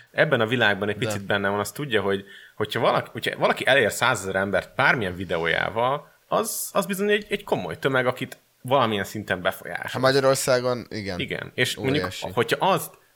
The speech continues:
Speaker 1: egy, annak egy, egy videónak a háromnegyed azt teszi ki, hogy a te termékedről beszél, mindezt ingyen, és te még dörzsöd is a tenyered, az szerintem nem egy pozitív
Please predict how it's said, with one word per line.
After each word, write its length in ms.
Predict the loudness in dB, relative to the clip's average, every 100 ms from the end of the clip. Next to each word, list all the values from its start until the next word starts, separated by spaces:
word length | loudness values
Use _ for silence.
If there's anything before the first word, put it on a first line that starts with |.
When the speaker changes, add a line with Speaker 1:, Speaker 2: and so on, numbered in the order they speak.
| _ _ _ _ _ _ _ _
Speaker 1:
egy, 280 | -4 -4 -16 _
annak 240 | 0 0
egy, 100 | -2
egy 140 | -6 -6
videónak 440 | -2 0 0 -4
a 40 | 0
háromnegyed 440 | 2 2 0 0
azt 160 | 0 -2
teszi 200 | -4 -6
ki, 100 | -4
hogy 100 | -4
a 80 | -4
te 100 | 0
termékedről 500 | 2 2 0 -4 -4
beszél, 260 | -6 -4
mindezt 420 | -2 0 -2 -4 -6
ingyen, 600 | -4 -2 0 0 0 -4 -12 -10
és 140 | -4
te 100 | 0
még 140 | 0 4
dörzsöd 320 | 6 6 2
is 120 | 0
a 60 | -2
tenyered, 440 | 0 4 4 2
az 100 | -6
szerintem 460 | -4 0 0 0 0
nem 120 | 0
egy 140 | -2 -6
pozitív 460 | -16 -16 -14 -14